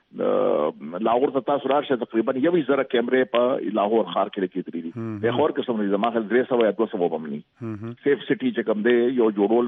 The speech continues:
Speaker 1: پېښور ډېر لازم و چې د پېښور دې مخکې سیکیور کړی وي، سیف سټي جوړه کړې وي.
Speaker 2: هم.
Speaker 1: هغه هیڅ هم نشته دی، فورنزیک نشته دی. د ډنګي خلاف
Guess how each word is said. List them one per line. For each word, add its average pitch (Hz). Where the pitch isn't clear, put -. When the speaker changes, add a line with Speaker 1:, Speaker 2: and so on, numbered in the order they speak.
Speaker 1:
پېښور 104
ډېر 110
لازم 104
و 156
چې 127
د 107
پېښور 101
دې 107
مخکې 101
سیکیور -
کړی 113
وي، 110
سیف 113
سټي 120
جوړه 107
کړې 107
وي. 98
Speaker 2:
هم. 98
Speaker 1:
هغه 98
هیڅ -
هم 107
نشته 110
دی، 98
فورنزیک 113
نشته 104
دی. 110
د 98
ډنګي 143
خلاف 117